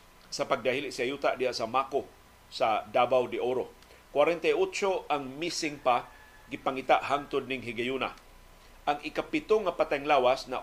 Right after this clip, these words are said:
ugkat sa lugar nga nahitabuan sa pagdahili sa yuta alas kwatro y media gahapon sa hapon.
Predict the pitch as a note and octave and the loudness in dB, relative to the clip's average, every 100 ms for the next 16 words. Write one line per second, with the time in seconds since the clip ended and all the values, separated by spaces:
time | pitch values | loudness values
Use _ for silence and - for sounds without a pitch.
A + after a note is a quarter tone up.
0 | D#3+ D#3 - D#3 - - - - - - | -4 -4 2 2 2 -8 -20 -20 -20 -20
1 | - - - - - - - B2+ C3 C3 | -20 -20 -20 -20 -20 -14 -2 2 2 4
2 | F3+ G3 E3+ D#3 C#3+ C#3+ C3 D3 C#3+ C3+ | 4 2 0 -2 0 0 0 -2 -4 -6
3 | B2+ C3+ C3 A#2+ B2+ C3 - - A#2+ A2+ | -4 -2 -2 -2 -2 0 -2 0 -2 0
4 | D#3 D3 D3+ C#3+ C3+ B2+ B2+ E3 - - | 0 0 0 -6 -6 -6 -2 -2 -2 -4
5 | - - - - A2+ C#3 C#3 C3 B2 A2+ | -20 -20 -18 -6 -2 -2 -2 -4 -4 -4
6 | B2+ B2 G2+ | -2 -2 -4